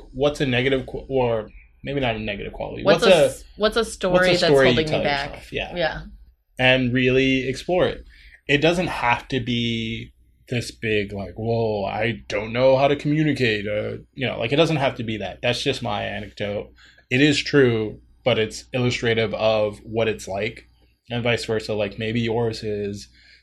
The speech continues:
Speaker 1: "I nitpick," or, you know, just, "I
Speaker 2: Mm-hmm.
Speaker 1: nitpick and I, when I get defensive," or, you know,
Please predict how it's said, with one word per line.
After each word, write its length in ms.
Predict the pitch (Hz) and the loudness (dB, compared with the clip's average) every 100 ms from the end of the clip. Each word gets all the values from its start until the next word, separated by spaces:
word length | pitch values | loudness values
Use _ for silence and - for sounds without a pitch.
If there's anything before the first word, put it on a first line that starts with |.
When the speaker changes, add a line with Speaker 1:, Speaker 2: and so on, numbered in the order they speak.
| _ _ | _ _
Speaker 1:
"I 120 | 101 113 | -8 -2
nitpick," 600 | 180 175 120 104 - - _ _ _ - | -2 -2 -6 -6 -8 -20 _ _ _ -8
or, 220 | 113 107 | -4 -4
you 140 | 131 139 | -2 -2
know, 200 | 101 - | -2 -6
just, 280 | - 107 - _ _ - | -8 -8 -12 _ _ -2
"I 100 | 123 | 2
Speaker 2:
Mm-hmm. 80 | 135 113 | 2 4
Speaker 1:
nitpick 220 | 135 127 | 2 2
and 100 | 120 | -2
I, 200 | 117 - | -4 -6
when 180 | 127 120 | -4 -2
I 100 | 120 | 0
get 180 | 123 131 | -2 -2
defensive," 640 | - 190 160 123 101 101 | 2 2 2 0 -2 -4
or, 200 | 104 98 - | -8 -10 -10
you 80 | - | -12
know, 160 | 95 | -12